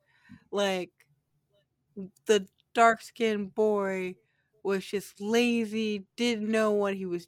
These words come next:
doing, was just, like, an angry kid and didn't care. But the other kid,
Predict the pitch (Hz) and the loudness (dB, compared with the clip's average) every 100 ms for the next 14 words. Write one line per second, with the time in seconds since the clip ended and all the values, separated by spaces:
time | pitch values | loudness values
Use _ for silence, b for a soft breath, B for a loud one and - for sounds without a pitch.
0 | - 247 226 220 214 214 202 185 180 170 | -4 0 0 0 0 -2 -4 -6 -10 -12
1 | 175 170 - 220 233 208 196 - - 220 | -12 -12 -6 -2 0 0 -6 -6 -4 -2
2 | 214 202 185 202 185 - - 240 226 220 | 0 -2 -2 -4 -4 -10 -6 -4 -2 -2
3 | 214 208 B B B 214 226 226 247 240 | -4 -8 B B B -6 -2 0 -2 -4
4 | 240 220 | -2 -2